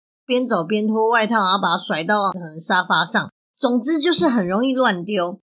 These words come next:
借放一下。结果到最后他找不到，他还问你说：“妈妈，我的外套在哪里？”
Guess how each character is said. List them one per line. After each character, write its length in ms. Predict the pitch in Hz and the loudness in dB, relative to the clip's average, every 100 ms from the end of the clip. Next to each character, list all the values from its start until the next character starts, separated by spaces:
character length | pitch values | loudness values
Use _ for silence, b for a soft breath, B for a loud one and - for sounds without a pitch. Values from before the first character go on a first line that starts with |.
| _ | _
借 220 | 320 262 | 2 2
放 240 | 226 214 | 2 0
一 40 | 190 | 0
下。 300 | - 180 - _ _ _ _ _ | 0 0 -2 _ _ _ _ _
结 180 | - 311 | -4 -2
果 300 | 311 269 - _ _ | 0 0 -2 _ _
到 160 | 262 | 0
最 220 | 262 262 254 | 2 0 0
后 60 | |
他 120 | 226 | 0
找 220 | 240 220 151 | -2 -4 -14
不 140 | 175 | -6
到， 180 | 170 190 | -2 -2
他 160 | 202 | 0
还 140 | 208 196 | 0 2
问 120 | 226 | 0
你 80 | 190 | -2
说 200 | 170 202 - _ | -2 -6 -8 _
：“妈 120 | 294 | 0
妈， 100 | 302 330 359 302 | 4 6 4 0
我 60 | 285 | -4
的 140 | 277 | -4
外 180 | 302 339 | -4 -4
套 160 | 330 320 | -4 -4
在 160 | 320 | -4
哪 280 | 294 254 240 | -2 -2 -2
里？” 400 | 269 240 175 170 | -2 -4 -6 -8